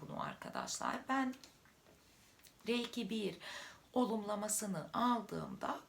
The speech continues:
e, yani dindar olmaktan ziyade ciddi anlamda tutucu bir insandım. E,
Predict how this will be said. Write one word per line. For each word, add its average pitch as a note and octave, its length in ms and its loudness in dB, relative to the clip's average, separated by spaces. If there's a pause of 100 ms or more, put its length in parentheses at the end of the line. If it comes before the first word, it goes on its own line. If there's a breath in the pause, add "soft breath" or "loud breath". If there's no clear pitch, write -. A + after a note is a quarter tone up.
(380)
e, - 140 -10 (300)
yani D#3 500 -4 (100)
dindar F3+ 460 0
olmaktan E3+ 680 -2
ziyade G#3 600 -2 (380 loud breath)
ciddi - 320 0
anlamda C4+ 640 0
tutucu F3+ 600 -2
bir G3 320 -2
insandım. - 680 -6 (920 loud breath)
E, G3+ 80 0